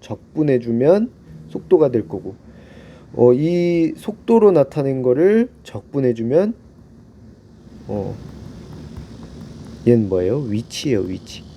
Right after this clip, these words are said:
위치를 나타내는 함수가 되겠죠. 네. 요 관계를 잘 기억해야 됩니다, 일단. 어, 그렇기 때문에 여러분들이, 어, 어, 속도가 좋아졌냐, 가속도가 좋아졌냐,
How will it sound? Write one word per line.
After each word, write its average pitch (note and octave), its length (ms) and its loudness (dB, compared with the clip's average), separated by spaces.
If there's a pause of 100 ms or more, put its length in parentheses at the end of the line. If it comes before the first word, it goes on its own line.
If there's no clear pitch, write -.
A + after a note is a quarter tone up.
(360)
위치를 G3 840 2 (300)
나타내는 B2+ 480 -6
함수가 C#3 380 -8
되겠죠. A2 380 -6 (400)
네. G2+ 120 -8 (760)
요 G3+ 140 4
관계를 D#3+ 480 2
잘 D3 260 -4
기억해야 C#3 400 -2
됩니다, A#2 280 -2
일단. F2+ 300 -8 (500)
어, F#2 200 -8 (380)
그렇기 D3+ 260 0
때문에 C#3+ 440 4 (320)
여러분들이, F3+ 840 2
어, C3 800 2 (920)
어, G#2+ 480 -2 (560)
속도가 G#3+ 440 4
좋아졌냐, A2+ 420 0 (200)
가속도가 E3 480 2
좋아졌냐, A#2+ 580 0